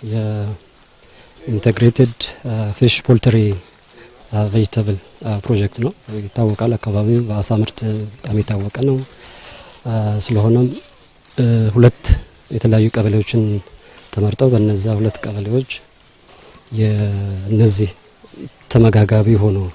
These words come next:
እ፣ እ፣ ፕሮጀክቶችን፣ እ፣ ለማስጀመር ነው፣ እ፣ የታሰበው። እ፣ ምንድነው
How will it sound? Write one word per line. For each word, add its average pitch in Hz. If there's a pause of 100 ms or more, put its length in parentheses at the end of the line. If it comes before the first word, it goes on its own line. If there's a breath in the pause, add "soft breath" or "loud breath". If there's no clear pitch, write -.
(140)
እ፣ 147 (1000 loud breath)
እ፣ 104
ፕሮጀክቶችን፣ 107
እ፣ 147 (320)
ለማስጀመር 107
ነው፣ 104 (160)
እ፣ 123 (320)
የታሰበው። 113 (800 loud breath)
እ፣ 110
ምንድነው 113